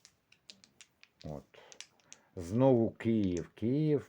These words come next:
прямо в мене от близько до Києва саме руна ця випала. Кияни, я розумію, що ви бажаєте <clears throat> трошки якось відпочити, пройтися своїми улюбленими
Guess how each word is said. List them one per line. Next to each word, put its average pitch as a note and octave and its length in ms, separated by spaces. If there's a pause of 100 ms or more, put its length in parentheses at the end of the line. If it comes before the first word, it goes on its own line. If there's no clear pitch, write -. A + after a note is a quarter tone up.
прямо A2 580
в - 20
мене G#2 400
от F2 140
близько G2 680
до E2 160
Києва E2+ 680
саме D#2 480
руна F2 400
ця E2 180
випала. E2+ 500 (480)
Кияни, G#2+ 540
я F2+ 140
розумію, F#2+ 600
що F2 320 (440)
ви G2 140
бажаєте F#2+ 720 (180)
<clears throat> B2 220
трошки G2 440
якось F#2 440
відпочити, F#2 1200
пройтися F2 640
своїми E2+ 600
улюбленими F2+ 880